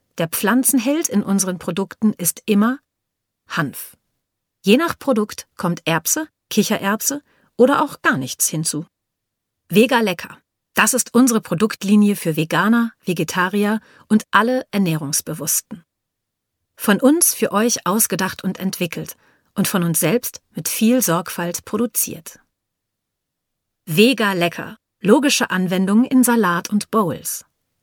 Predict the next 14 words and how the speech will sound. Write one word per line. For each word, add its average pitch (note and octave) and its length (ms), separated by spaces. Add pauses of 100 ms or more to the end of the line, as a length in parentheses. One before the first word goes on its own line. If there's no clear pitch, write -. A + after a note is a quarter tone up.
(960)
Das G3+ 160
Ungewöhnliche C#4+ 720
an G3 140
unseren F#3+ 560
Vega G3+ 220
Lecker G3+ 280
Produkten. - 640 (880)
Sie D4+ 180
sind C#4+ 280
keine C#4+ 360
Käsealternative, A3 1200 (400)
sie B3 220
sind A#3 340 (300)
echte G#3 520